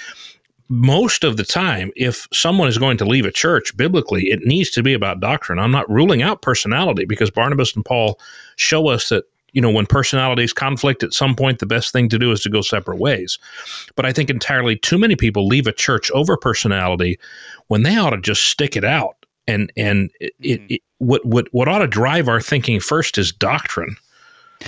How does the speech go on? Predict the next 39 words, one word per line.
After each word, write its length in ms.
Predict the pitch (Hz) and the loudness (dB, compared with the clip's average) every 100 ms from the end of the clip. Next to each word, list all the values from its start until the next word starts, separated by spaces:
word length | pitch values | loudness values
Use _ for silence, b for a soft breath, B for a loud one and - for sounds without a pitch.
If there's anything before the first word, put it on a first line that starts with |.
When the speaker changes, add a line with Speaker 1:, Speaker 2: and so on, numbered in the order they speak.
| B B | B B
Speaker 2:
Yeah, 180 | - 107 | -2 0
and 80 | 127 | 2
I 40 | 160 | 2
think 200 | 240 185 | 2 2
Stephen's 360 | - 185 160 | 2 4 4
got 140 | 127 123 | 2 2
something 300 | 135 123 117 | 0 0 0
good 240 | 123 117 | 0 0
to, 280 | - 117 107 | 0 2 0
to 140 | 107 113 | 0 -2
bring 280 | 127 113 | 0 0
up 180 | 120 120 | 0 0
here. 200 | 131 107 | 0 0
And, 140 | 107 104 B B B | 0 -4 B B B
and 140 | - 170 | -2 0
again, 220 | 196 139 | 2 2
I, 200 | 143 - - _ - | 0 -4 -10 _ -8
you 180 | 131 143 | 0 2
know, 240 | 117 107 107 - - - | 2 2 -2 -8 -12 -6
I 60 | |
think 180 | 127 123 | -2 0
all 180 | 117 127 | 2 2
of 60 | 110 | 0
us 100 | 107 | 0
at 80 | |
some 180 | - 120 | -2 0
point 240 | 107 117 117 | 0 0 0
have 100 | 110 | 0
said, 200 | 113 110 | 0 0
you 60 | 110 | 0
know, 60 | |
"I 20 | |
sound 220 | 107 127 107 | 0 2 2
like 100 | 117 | 0
I'm 120 | 107 | 0
arguing 400 | 110 107 104 104 | 0 0 2 2
with 100 | 107 | 2
myself." 540 | 101 101 123 107 101 - B B B B | 0 0 0 0 -2 -10 B B B B
Um, 580 | 123 110 104 98 92 | -2 0 0 0 -2